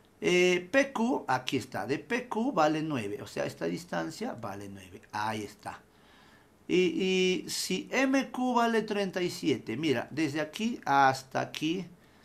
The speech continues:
eh, hasta Q vale treinta y siete. Calcula la medida del segmento N P.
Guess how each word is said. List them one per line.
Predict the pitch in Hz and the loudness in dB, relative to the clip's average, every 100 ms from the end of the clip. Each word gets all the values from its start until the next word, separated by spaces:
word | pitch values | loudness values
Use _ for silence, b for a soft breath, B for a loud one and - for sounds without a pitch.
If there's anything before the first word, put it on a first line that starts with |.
| b b _ | b b _
eh, | - 127 131 131 123 | -4 2 4 4 2
hasta | 127 127 143 139 | -2 -2 -4 -4
Q | - 175 202 | 0 0 0
vale | 123 113 110 | -2 -2 -6
treinta | 107 110 120 | -6 -6 -4
y | 160 | -8
siete. | - 240 240 247 110 104 - B B B B _ | -6 -6 -6 -2 -4 -4 -14 B B B B _
Calcula | 220 196 254 240 | 0 0 2 4
la | 220 | 6
medida | 185 202 | 6 4
del | 202 | 2
segmento | 185 160 190 165 175 - | 0 -2 -4 -2 -4 0
N | 156 123 | 0 0
P. | 98 101 | -4 -10